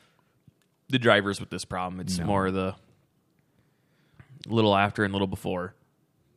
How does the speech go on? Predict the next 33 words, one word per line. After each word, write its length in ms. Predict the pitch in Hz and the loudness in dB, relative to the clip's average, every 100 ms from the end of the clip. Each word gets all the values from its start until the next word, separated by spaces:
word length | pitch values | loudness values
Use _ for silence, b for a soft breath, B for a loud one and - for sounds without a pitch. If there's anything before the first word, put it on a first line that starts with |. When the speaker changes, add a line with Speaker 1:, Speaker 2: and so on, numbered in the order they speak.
| _ _ _ _ _ _ _ _ _ _ _ _ _ _ _ _ - | _ _ _ _ _ _ _ _ _ _ _ _ _ _ _ _ -2
Speaker 2:
So 360 | 135 127 123 - - | 4 4 4 -2 -4
alfalfa 480 | 117 147 151 143 120 | 2 8 8 8 6
has 200 | 123 101 | 6 4
to 60 | |
do 200 | 95 117 | 2 4
a 40 | 120 | 4
couple 260 | 110 98 | 2 0
of 80 | 95 | -2
things 360 | - 101 95 - | -2 -4 -4 -8
to 80 | 98 | -6
get 200 | 95 82 | -6 0
ready 260 | 117 120 | 2 2
for 180 | 98 95 | 2 -2
winter. 460 | 92 90 87 90 - _ _ _ _ _ _ _ | -4 -4 -4 -6 -10 _ _ _ _ _ _ _
So 120 | - 113 | -2 2
a 40 | |
couple 200 | 139 135 | 6 6
of 80 | 135 | 6
things 200 | 135 117 | 6 4
that 140 | 104 | 2
it 180 | 101 92 | 2 0
does 260 | 98 110 95 | 0 2 2
do, 160 | 101 | 0
and 100 | 98 | -2
Ted, 200 | 95 113 | 0 0
you 80 | 101 | 0
talked 260 | 90 92 - | -2 -4 -4
about 300 | 87 90 80 | -6 -4 -6
the 100 | 92 | -10
sugars. 720 | - 113 80 85 92 - - - _ _ _ _ - | -6 -4 -4 -4 -4 -6 -12 -18 _ _ _ _ -6
You 80 | 104 | 0
know, 20 | 104 | 0
that's, 280 | - - | -2 -8